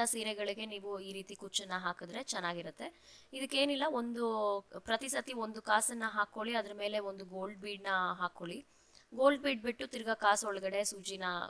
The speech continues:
ಪೋಣಿಸ್ಕೊಂಡ್ರೆ ಅಷ್ಟೇ, ಫಿಕ್ಸ್ ಆಯ್ತು. So ಇದೇ ರೀತಿ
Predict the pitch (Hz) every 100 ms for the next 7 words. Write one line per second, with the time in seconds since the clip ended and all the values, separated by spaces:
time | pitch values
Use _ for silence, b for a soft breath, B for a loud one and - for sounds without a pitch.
0 | - _ _ _ _ - 220 214 - 196
1 | 175 214 175 - - 190 214 - 180 151
2 | - - _ b b b 226 220 214 247
3 | 277 240 285 403